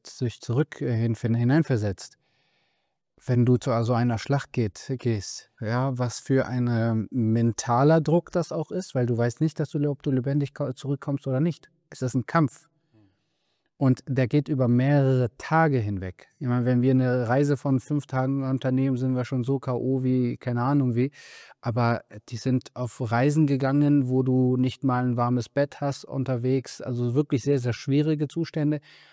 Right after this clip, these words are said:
Plus, äh, du weißt nicht, ob du lebendig zurückkommst oder nicht. Ähm, dann, äh, nach so einer schwere-, nach so einem schweren Kampf,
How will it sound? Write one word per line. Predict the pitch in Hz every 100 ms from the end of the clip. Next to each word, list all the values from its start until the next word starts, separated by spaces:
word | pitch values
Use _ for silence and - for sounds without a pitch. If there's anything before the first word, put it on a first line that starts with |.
| _
Plus, | - 156 165 - -
äh, | - 135 127 127
du | 127 123
weißt | 131 -
nicht, | 147 135
ob | -
du |
lebendig | 135 120 135 160 151
zurückkommst | - 156 147 156 151 156
oder | 151
nicht. | 143 151 - - - - - _
Ähm, | 131 131 135 135 - 123
dann, | 131 143 156 143
äh, | 139 139
nach | 131 135
so | -
einer | 143 131 135 131
schwere-, | 117 - 135 156 156
nach | 131 -
so | 139
einem | 135
schweren | 127 - 151 160 143
Kampf, | - 151 180 185 -